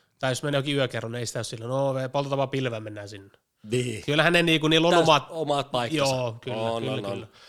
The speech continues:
Speaker 2: Mutta niinku, mitä olin sanomassa, niin varsinkin niinku sienet ja niinku jatsipolttaminen on semmoista, että me oon kysynyt tätä monelta ihmiseltä,
Speaker 1: Mm.
Speaker 2: ja tää on tapahtunut miussakin. Niinku, ti-, tiedätkö,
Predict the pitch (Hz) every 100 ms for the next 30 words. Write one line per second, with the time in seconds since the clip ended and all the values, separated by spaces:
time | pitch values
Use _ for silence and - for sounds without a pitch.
0 | - - 143 - - 135 135 131 131 120
1 | 139 120 127 127 135 110 104 113 110 127
2 | 123 117 113 113 110 143 135 117 107 _
3 | 104 104 104 101 101 98 - _ - 104
4 | 101 - - - 120 - - 101 - 95
5 | 95 95 92 107 95 90 87 _ - -
6 | - - - - - - - - - 151
7 | 160 226 240 165 - 127 135 139 151 147
8 | 110 101 117 95 92 90 80 135 120 _
9 | - 104 - 131 123 127 - 127 123 139
10 | 120 - 92 90 78 - _ _ _ _
11 | _ - 104 101 107 147 151 _ _ -
12 | 147